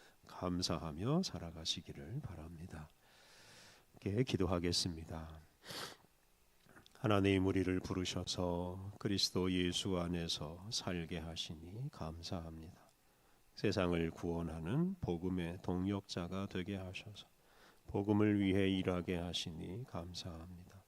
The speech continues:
우리와 함께 하시고 우리와 함께 일하시는 예수님을 기억하며 항상 기뻐하고 감사하며 살게 하옵소서.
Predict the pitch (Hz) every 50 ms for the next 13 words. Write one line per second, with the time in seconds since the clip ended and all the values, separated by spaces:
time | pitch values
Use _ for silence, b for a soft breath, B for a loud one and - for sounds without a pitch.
0 | _ b b b b b b b b b b 131 117 113 113 104 98 98 98 -
1 | - 101 98 95 - - 95 87 90 87 - - - - - - 85 87 85 85
2 | 92 104 110 110 110 110 110 107 107 - - 123 120 113 110 - - 110 104 101
3 | 95 98 95 95 92 90 - - 92 85 85 87 90 87 87 87 87 87 85 82
4 | - - 92 80 80 80 78 82 85 87 95 110 - - - 82 78 85 - -
5 | - 80 73 80 78 78 82 - - B B B B B B B B B B B
6 | - - 117 113 113 110 - 117 107 107 107 - 104 92 - - 101 95 - 98
7 | 90 87 - 95 95 92 92 90 85 - 98 85 85 87 87 85 - 98 82 73
8 | 85 82 85 87 87 87 90 95 98 98 - - - 78 80 80 76 - 85 80
9 | 80 90 87 85 85 85 - - - - 82 - - - 90 85 92